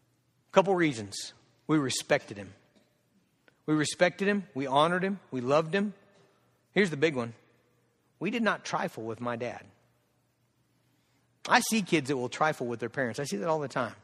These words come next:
You know, they'll push them. They'll, we just didn't do that with my dad. We did not do that with my dad. For one thing, my dad was a good man, but my dad was also a powder keg of wrath that when you triggered it, you regretted it.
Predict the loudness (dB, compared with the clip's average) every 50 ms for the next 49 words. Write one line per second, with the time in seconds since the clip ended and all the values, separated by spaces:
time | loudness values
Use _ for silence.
0 | _ -2 0 0 2 2 0 0 -2 -2 -4 -4 -2 -2 -2 -2 -2 0 0 0
1 | -2 -2 -6 -12 -20 -20 -20 _ _ _ _ -4 0 2 2 2 2 2 2 2
2 | 4 4 2 2 2 2 0 0 0 0 -2 -4 -4 -6 -12 -16 -20 _ _ _
3 | _ _ _ -2 0 0 0 0 2 2 2 2 2 0 -2 -2 -2 0 0 0
4 | 0 0 0 0 0 0 0 0 0 -2 -2 -4 -10 -18 -20 -20 -20 -20 _ _
5 | _ _ _ _ _ _ _ _ _ _ 4 6 6 8 8 6 6 4 4 4
6 | 4 6 6 6 6 6 6 6 6 6 4 2 0 0 0 2 2 2 2 2
7 | 2 4 4 2 2 4 4 4 6 6 6 4 4 4 4 4 4 4 4 4
8 | 4 4 2 0 0 2 4 6 6 4 2 0 -2 -2 0 0 2 0 0 -2
9 | -2 0 2 4 4 6 6 4 2 0 -4 -8 -14 -20 -20 _ -20 _ _ _
10 | -20 -20 _ _ _ _ _ _ _ _ _ _ -20 -20 _ 0 2 4 4 4
11 | 4 2 2 2 4 4 4 2 2 0 -2 0 2 4 4 4 2 2 4 4
12 | 4 4 2 -2 -12 -20 -20 -20 -20 -20 -20 _ _ _ _ _ _ _ _ _
13 | _ _ _ _ _ _ _ _ _ _ _ _ _ -20 -14 _ -4 -2 -2 -2
14 | -4 -4 -4 -2 -2 -2 -2 -4 -8 -14 -18 -20